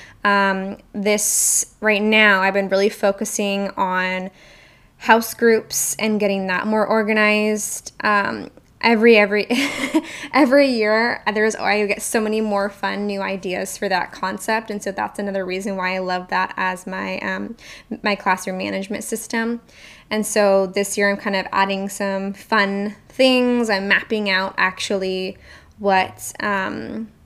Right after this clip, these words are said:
what house games ideas that I have rather than just kind of thinking of them on the spot. It's kind of, so that part will be more organized.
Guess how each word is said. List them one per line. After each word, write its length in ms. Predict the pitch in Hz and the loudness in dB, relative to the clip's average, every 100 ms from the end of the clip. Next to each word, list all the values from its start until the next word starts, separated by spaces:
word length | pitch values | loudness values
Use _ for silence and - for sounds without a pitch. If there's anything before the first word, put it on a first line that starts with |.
| - - - - - | -20 -20 -20 -20 -8
what 120 | - - | -4 2
house 360 | 240 247 247 | 4 4 2
games 600 | 233 226 226 220 220 214 202 | -2 0 0 0 -2 -2 -2
ideas 460 | 220 214 214 208 | 0 0 0 0
that 100 | 202 | 0
I 100 | 208 | -2
have 380 | 214 202 196 196 | 0 0 0 0
rather 220 | 190 196 | 0 0
than 180 | 190 190 | -2 -4
just 160 | 190 - | -6 -6
kind 160 | 196 | -6
of 80 | 202 | -6
thinking 400 | - 208 202 196 | -8 -6 -6 -6
of 80 | 190 | -4
them 200 | 190 185 | -4 -4
on 140 | 175 | -6
the 80 | 196 | -8
spot. 640 | - - 220 208 202 196 - | -10 -4 0 2 4 2 -2
It's 100 | - | -10
kind 160 | 220 | -8
of, 60 | 196 | -4
so 120 | 196 | 0
that 220 | 190 - | 4 2
part 160 | - - | 2 0
will 80 | 196 | 0
be 120 | 190 | -2
more 180 | 190 180 | -4 0
organized. 760 | 190 190 190 185 185 190 - | -2 0 -4 -2 -4 -6 -10